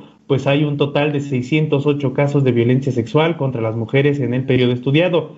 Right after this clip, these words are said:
seguido de Guadalupe con quinientos seis y Zacatecas con cuatrocientos cincuenta y uno. Cierran el conteo el municipio de Loreto, Sombrerete y Calera.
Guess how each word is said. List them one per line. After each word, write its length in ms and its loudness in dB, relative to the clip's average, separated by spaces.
seguido 280 2
de 60 6
Guadalupe 540 0
con 180 0
quinientos 460 0
seis 400 2
y 100 -2
Zacatecas 760 -2
con 180 -4
cuatrocientos 720 0
cincuenta 460 0
y 100 2
uno. 500 0
Cierran 380 0
el 80 -6
conteo 580 0
el 140 0
municipio 520 0
de 80 2
Loreto, 480 2
Sombrerete 920 0
y 180 -2
Calera. 580 -4